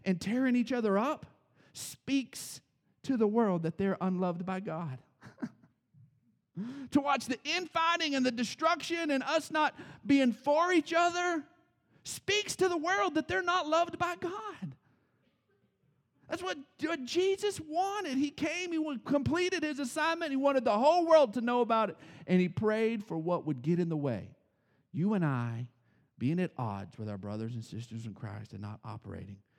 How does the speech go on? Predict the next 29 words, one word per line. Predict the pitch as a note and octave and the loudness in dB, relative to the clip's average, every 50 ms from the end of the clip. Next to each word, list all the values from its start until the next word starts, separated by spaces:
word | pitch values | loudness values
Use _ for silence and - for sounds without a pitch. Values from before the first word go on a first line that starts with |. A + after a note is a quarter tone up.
| _ _ _ _ _ _ _ _ - | _ _ _ _ _ _ _ _ -8
in | G#2 | -8
a | G#2 - | -8 -8
place | - - G2+ G2 F#2 G2 G2+ - - - - - - _ _ _ _ _ _ _ | -8 -8 -8 -8 -8 -8 -10 -14 -16 -20 -20 -20 -20 _ _ _ _ _ _ _
of | - G#2+ G2 F2+ | -10 -8 -8 -8
love. | G2 F#2+ F2+ F#2 F#2+ G2 - _ _ _ _ _ _ _ _ _ _ _ _ _ _ _ _ _ _ _ _ _ _ _ _ _ _ _ _ - | -8 -8 -8 -10 -12 -14 -18 _ _ _ _ _ _ _ _ _ _ _ _ _ _ _ _ _ _ _ _ _ _ _ _ _ _ _ _ -2
He | C#3+ | 0
goes | D#3+ F3+ F3 D3+ | 2 2 4 4
on | F3 F3 F3 E3+ E3+ F3 F3+ E3+ D#3 - _ | 4 4 4 4 4 2 2 0 -2 -4 _
<clears throat> | |
in | - - F#3 D#3 D3+ | 0 2 2 2 2
verse | D3 D#3 D#3+ D3+ - | 0 0 0 0 0
twenty-four, | - F3 E3 D#3 - F#3+ F#3+ F3+ E3 | 0 0 0 0 0 0 2 4 4
he | D#3+ | 2
says, | - E3 D#3 - | 2 0 -4 -2
"Father, | - G3 F#3 F3+ F3+ F3 E3+ E3 - | -2 0 0 2 2 0 0 0 0
I | - F3+ | -2 -2
want | F3 D#3+ E3 E3+ F3 - D3+ | 0 0 -2 -2 -4 -4 -4
those | E3+ D#3 D#3 D3 C#3+ C#3 C#3 C#3 - - - - - - | -2 -2 0 0 -2 -2 -4 -6 -10 -16 -20 -20 -20 -6
you | - D#3 D#3+ D3+ | 0 2 4 4
have | D3+ C3+ C3+ | 4 4 2
given | B2+ D#3 D#3+ D#3 D#3 D3 D3 | 0 0 0 2 0 0 0
me | D3 C#3+ C#3 B2+ | 0 0 0 -2
to | - D3+ B2+ | -2 -4 -6
be | A#2 B2 C#3 D3+ D#3+ E3 E3 | -2 -2 0 0 0 0 0
with | D#3 D#3 D#3+ C#3+ | 0 0 0 0
me | C#3 C#3+ C#3 C#3 | 0 2 2 2
where | C3 C3 C3 | 2 0 0
I | B2+ A#2+ A#2+ A#2+ A#2 | -2 -2 -2 -4 -4
am | A2+ A2+ A2 G#2 G2+ G#2 | -4 -4 -6 -6 -8 -10